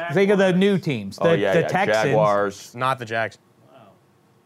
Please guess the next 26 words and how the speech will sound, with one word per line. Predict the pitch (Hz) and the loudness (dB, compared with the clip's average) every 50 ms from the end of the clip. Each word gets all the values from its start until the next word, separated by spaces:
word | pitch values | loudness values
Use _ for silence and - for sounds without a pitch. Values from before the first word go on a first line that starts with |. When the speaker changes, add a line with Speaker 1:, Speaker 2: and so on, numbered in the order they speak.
| _ _ _ - - _ _ _ _ _ _ _ _ _ - | _ _ _ -20 -20 _ _ _ _ _ _ _ _ _ -2
Speaker 1:
Wait, | 143 135 117 | -2 -2 0
what? | 107 120 151 233 339 339 330 - - | 0 0 2 2 0 0 -2 -6 -6
Speaker 3:
Jags | - 131 131 143 139 | -4 -2 -2 0 -2
actually | 139 120 131 131 | -2 -2 -2 -4
have | 127 120 | -4 -4
three | - - 123 127 127 127 123 120 110 117 - | -6 -8 -6 -4 -4 -4 -4 -6 -8 -8 -4
guys | - 127 120 117 113 101 | -2 0 0 0 -2 -4
in | 107 104 | -8 -12
the | 98 | -14
Speaker 1:
The | - | -14
Speaker 3:
fifteen | 117 110 - 165 170 | -16 -6 -2 -2 -2
thousand | 147 - - | 0 2 2
Speaker 1:
Jacksonville | 226 240 262 - - - 262 247 226 262 247 233 | 2 2 2 0 0 -2 0 2 4 4 4 4
Jaguars. | 185 160 214 220 214 202 185 160 135 117 104 | 2 2 2 4 4 4 2 0 -2 -2 0
Speaker 2:
Three | 143 165 190 233 | 0 0 0 0
guys | 214 202 190 190 190 190 180 | 2 2 2 4 2 2 0
threw | - - 175 175 | -2 -2 -2 -2
for | 170 - 143 | 0 -2 -4
fifteen | 143 - 165 170 180 175 170 180 | -2 0 2 2 4 4 4 6
thousand | 202 220 240 254 262 262 269 262 262 | 6 6 6 6 4 4 4 4 4
Speaker 1:
Garrard, | |
Speaker 2:
yards. | - 123 113 190 | 2 2 2 2
Speaker 1:
Brunell, | 208 226 226 214 196 202 202 214 226 233 240 262 262 254 226 | 2 2 4 4 4 4 4 4 4 4 4 4 4 2 2
and | 180 165 | 2 2
who | 160 180 214 277 302 | 2 2 2 4 4
else? | 349 370 427 427 - - - - - | 4 4 4 2 -2 -6 -12 -20 -20